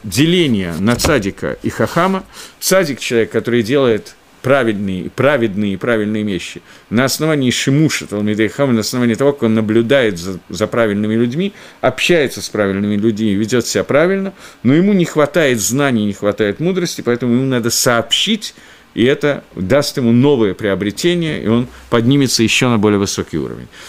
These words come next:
Хахам — это человек, который учит Тору, и ему надо добавить этой Торы, поскольку дай ему хахаму, и он увеличит мудрость Торы, потому что мудрость Торы неисчерпаема и бесконечна,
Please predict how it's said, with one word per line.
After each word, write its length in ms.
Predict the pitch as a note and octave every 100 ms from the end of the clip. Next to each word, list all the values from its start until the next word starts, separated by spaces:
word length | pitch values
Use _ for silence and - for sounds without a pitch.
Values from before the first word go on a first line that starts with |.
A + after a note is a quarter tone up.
| -
Хахам — 540 | - - C#3+ - F#3+ -
это 160 | - A2
человек, 320 | - D3+ D3
который 400 | A#2+ - G#2 G2+ -
учит 360 | E3 B2+ D#3+ -
Тору, 300 | F#3+ G3 G3 - - - -
и 60 |
ему 420 | D3 D3+ F#3+ G3 -
надо 320 | A2 C#3+ C#3+
добавить 720 | B2 G#2 B2+ G#2 D#3+ A2+ G2 G2
этой 180 | -
Торы, 400 | F#2 E3+ F#3+ F#3+ E3+ - -
поскольку 580 | A#2+ - F3+ E3 D3+ A#2+
дай 340 | G#2+ G2+ E3+ B2+
ему 260 | G#2 F#2 -
хахаму, 560 | A2+ - G3 G3+ F#3
и 100 | -
он 180 | C#3 C#3+ -
увеличит 600 | B2+ A2+ C#3 E3+ E3+ C#3
мудрость 400 | C3 A#2+ A#2+ -
Торы, 200 | G2 E2
потому 240 | E2+ A2+
что 160 | - B2+
мудрость 400 | E3+ B2 G#2 -
Торы 200 | G2 F2+
неисчерпаема 840 | A2+ B2 - B2+ A2 C#3+ A#2+ G2+
и 40 | F#2+
бесконечна, 720 | G2 - A#2 D3 D3 C#3+